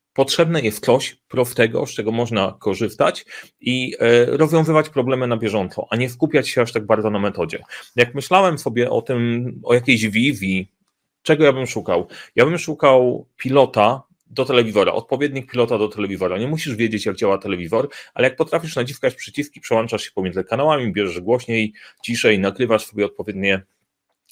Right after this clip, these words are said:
miejsca, proste urządzenie, które pozwala ci sterować. I w tym kierunku,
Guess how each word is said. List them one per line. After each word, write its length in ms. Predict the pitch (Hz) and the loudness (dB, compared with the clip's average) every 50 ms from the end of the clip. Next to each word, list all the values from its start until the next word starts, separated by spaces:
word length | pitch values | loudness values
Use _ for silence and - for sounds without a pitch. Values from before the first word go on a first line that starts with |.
| - - | -8 -2
miejsca, 340 | 131 123 117 117 - 101 92 | 0 0 0 2 2 0 0
proste 380 | - - 143 135 - - 135 | 2 2 0 2 4 4 2
urządzenie, 500 | 113 107 - 123 107 107 123 120 120 120 | 2 4 0 -2 -2 0 0 0 0 0
które 200 | 117 117 - - | -2 -6 -12 -12
pozwala 380 | - - 98 92 107 107 101 92 | -10 -8 -2 0 2 2 2 2
ci 320 | - - 98 90 92 - - | -2 -6 -8 -8 -8 -8 -12
sterować. 500 | - - - 101 90 90 80 80 82 - - - - - - - - | -12 -4 -2 0 0 0 0 -2 -6 -8 -16 -20 -20 -20 -16 -10 -10
I 80 | 98 | -8
w 40 | - | -4
tym 160 | - 151 151 | -2 -2 0
kierunku, 640 | 151 139 120 120 117 117 - - 113 107 110 110 | 2 2 2 2 0 -2 0 2 2 2 2 2